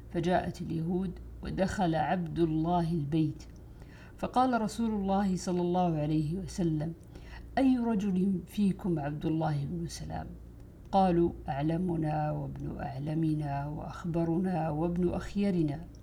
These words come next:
فقال رسول الله صلى الله عليه وسلم: "أفرأيتم إن أسلم عبد الله؟" قالوا: "أعاذه الله من ذلك."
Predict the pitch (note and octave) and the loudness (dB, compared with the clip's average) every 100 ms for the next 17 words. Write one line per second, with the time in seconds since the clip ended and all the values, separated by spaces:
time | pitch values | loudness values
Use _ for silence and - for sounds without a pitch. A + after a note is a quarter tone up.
0 | - - - - - - - F3+ A3 A3 | -18 -16 -16 -16 -16 -10 -4 -2 2 2
1 | G3+ G3 - G#3 F#3+ F#3+ F#3+ G3 E3 F#3+ | 2 0 -2 -2 0 2 2 2 0 0
2 | F3+ F3 F3+ F#3 F3 E3+ E3+ D#3+ - F3 | 2 2 2 2 2 2 2 0 0 2
3 | E3 E3+ E3+ - - - - - A#3 G#3+ | 4 2 -4 -10 -18 -12 -6 0 2 4
4 | A#3+ - A3 - E3 - G3 - E3+ D#3 | 2 0 0 0 -2 -2 -4 2 2 2
5 | D#3 D#3 D3+ D#3 D#3+ - - - - - | 0 -2 0 0 -2 -4 -16 -18 -18 -16
6 | - - - - F#3 F#3+ F#3 - D#3+ G3+ | -16 -16 -2 4 6 6 2 -2 0 2
7 | G#3 D#3 D3+ D3 D3+ C3 D3+ D3 - - | 2 2 0 0 0 -2 -4 -6 -8 -10
8 | - - | -4 0